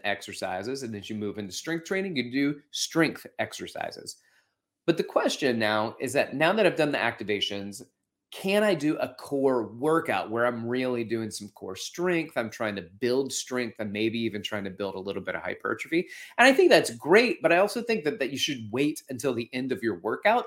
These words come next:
if you want to do that. And the reason is, it's because I don't want you to exhaust your core. Remember, core exercises in the beginning of the workout are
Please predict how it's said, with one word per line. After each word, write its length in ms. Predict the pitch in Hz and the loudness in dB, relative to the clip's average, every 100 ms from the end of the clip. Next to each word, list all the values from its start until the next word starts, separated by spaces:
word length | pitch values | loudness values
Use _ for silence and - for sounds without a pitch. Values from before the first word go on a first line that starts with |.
| - | 8
if 300 | 175 190 147 | 8 8 0
you 100 | 160 | -2
want 200 | 127 127 | 0 -2
to 60 | |
do 180 | 143 226 | 4 4
that. 280 | 143 65 55 _ _ _ _ _ _ _ 156 | 4 0 -4 _ _ _ _ _ _ _ 0
And 120 | 160 | 0
the 80 | 147 | 0
reason 680 | 139 208 294 180 143 135 - | 0 2 4 2 0 -2 -2
is, 600 | 240 311 180 151 147 143 - _ _ _ _ _ _ - - | 0 6 6 6 2 -2 -10 _ _ _ _ _ _ -18 0
it's 180 | 185 180 | 0 0
because 340 | 185 - 202 220 | -4 2 0 4
I 60 | 202 | 4
don't 180 | 240 | 4
want 160 | 185 196 | -2 0
you 140 | 175 | 0
to 200 | 165 180 175 | 0 -2 -2
exhaust 720 | 151 127 113 196 294 - - | -2 -2 2 4 6 4 2
your 100 | 143 | -2
core. 420 | - 120 87 87 | -2 -4 -2 -4
Remember, 520 | 113 208 330 156 - - - _ - | -4 -2 0 0 -2 -6 -20 _ -12
core 580 | - 285 302 269 269 - - | -2 2 6 4 2 -6 2
exercises 720 | 196 - 208 208 190 175 160 | 2 2 -2 4 4 4 -2
in 80 | 139 | -2
the 80 | 127 | -4
beginning 320 | 143 190 196 | -4 -4 -2
of 60 | 180 | -2
the 80 | |
workout 400 | 143 135 131 131 127 | 0 0 2 0 2
are 200 | 123 | 2